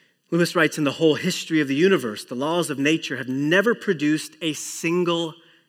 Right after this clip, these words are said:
event. They are patterns to which every event must conform, provided only that it can be included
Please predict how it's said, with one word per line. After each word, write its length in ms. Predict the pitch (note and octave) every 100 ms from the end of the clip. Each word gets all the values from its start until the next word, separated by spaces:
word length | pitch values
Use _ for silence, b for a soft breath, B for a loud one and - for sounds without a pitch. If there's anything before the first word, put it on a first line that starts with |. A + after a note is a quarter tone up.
| _
event. 540 | C#3 A#2+ D3 C#3 A2 -
They 140 | C3
are 80 | C3+
patterns 640 | - - F3+ G#3 D3+ A#2+ -
to 100 | D3
which 180 | C#3 -
every 260 | D#3+ E3+
event 260 | D#3 D3+ C#3+
must 220 | C3 -
conform, 560 | D3+ - F3+ G3 A#2+ G#2+ B B
provided 400 | E3+ D3+ D#3+ D#3
only 300 | D#3+ F#3+ G#3
that 180 | D#3+ D#3
it 100 | D#3
can 100 | D#3
be 120 | D3+
included 680 | C#3 - - F#3 G#3 B2 A2+